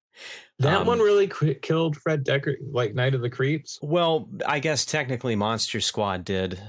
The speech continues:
Speaker 2: um, because it didn't make the money that they s-, put into it. Um, but,
Speaker 1: That's
Speaker 2: but it
Speaker 1: such
Speaker 2: just
Speaker 1: a fucking shame.
Speaker 2: Yeah, it
Speaker 1: 'Cause
Speaker 2: just kinda
Speaker 1: Monster
Speaker 2: has
Speaker 1: Squad's
Speaker 2: that
Speaker 1: great.
Speaker 2: It, it,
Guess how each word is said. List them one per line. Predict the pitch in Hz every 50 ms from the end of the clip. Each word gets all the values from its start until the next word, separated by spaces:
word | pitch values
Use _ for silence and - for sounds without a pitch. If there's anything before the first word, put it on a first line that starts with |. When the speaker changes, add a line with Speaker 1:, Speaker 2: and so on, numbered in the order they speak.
| -
Speaker 2:
um, | - 95 95 95 95 95 95 92
because | 95 92 - 98 92
it | 92 82
didn't | 107 95 95 92
make | 95 95 95 92 87 - - - - - - -
the | - 98 101 90
money | 92 95 98 98 95 87
that | 87 85 -
they | - 90
s-, | 87 - - - - -
put | - - 101 95
into | 92 92 90 90 87 87
it. | 87 - - _ _ _ _ _ _ _ _ _ _ _ _ -
Um, | - - 87 90 87 87 87 87 92 107
but, | 104 127 120
Speaker 1:
That's | 123 123
Speaker 2:
but | 127
it | 139
Speaker 1:
such | 135 135 131 117
Speaker 2:
just |
Speaker 1:
a | 117 92 -
fucking | - 113 107 - - 95 90
shame. | - - 104 95 98 92 87 87 - -
Speaker 2:
Yeah, | - 131 131 135 131 127 120 120
it | 127
Speaker 1:
'Cause | 120
Speaker 2:
just | 120 120 117
kinda | - - -
Speaker 1:
Monster | - - - -
Speaker 2:
has | 110 107
Speaker 1:
Squad's | - 127 127 - 95 92
Speaker 2:
that | -
Speaker 1:
great. | 123 135 165 185 139 - - _ _ _ _ _ -
Speaker 2:
It, | - 135 120 117 -
it, | 110 110 101